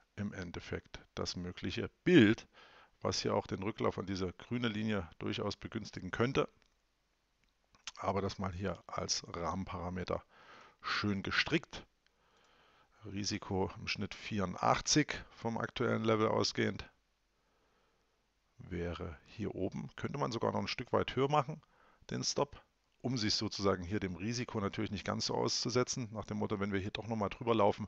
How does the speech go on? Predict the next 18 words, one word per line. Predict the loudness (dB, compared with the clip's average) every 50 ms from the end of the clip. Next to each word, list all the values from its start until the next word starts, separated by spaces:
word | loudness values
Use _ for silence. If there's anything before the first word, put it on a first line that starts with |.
| -8 -10 -16 -14 -12 -8 -6 -6 -6 -6 -8 -10 -12 -14 _
könnte | -4 -2 0 0 0 0 0 -2 0 0
es | 2 4 4 4 2 0 -4 -4
ja | 0 0 2 2 4
weitergehen. | 4 6 6 8 6 6 6 4 2 2 2 0 -6 -8
Das | -6 -4 -4
sieht | -2 0
aber | 0 0 0
ganz | 0 -2 -2 -2 -4
gut | -2 2 4
aus | 4 4 2
die | 2 2
letzten | 2 2 2 2 -2 -2
Tage. | 0 4 4 6 6 6 4 2 0 -14 -20 -20 -20 -20 -20 _ -8
Also | -6 -6 -4 -4
Stopp | -4 -2 -4 -4 -4
hier | -4 -6
im | -4 -4
Bereich | -2 -2 0 -2 -2 -4 -8